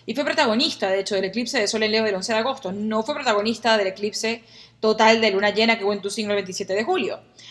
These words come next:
Pero Mercurio andaba en esas andanzas de sombra, retrogradación, toda la temporada de eclipses, y eso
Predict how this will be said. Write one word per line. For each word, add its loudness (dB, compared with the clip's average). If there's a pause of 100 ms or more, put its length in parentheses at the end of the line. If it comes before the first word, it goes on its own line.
Pero 6
Mercurio 6
andaba 6
en 2
esas 0
andanzas 6
de 2
sombra, 2
retrogradación, 0
toda -2
la -2
temporada 2
de 6
eclipses, -6
y 0
eso -4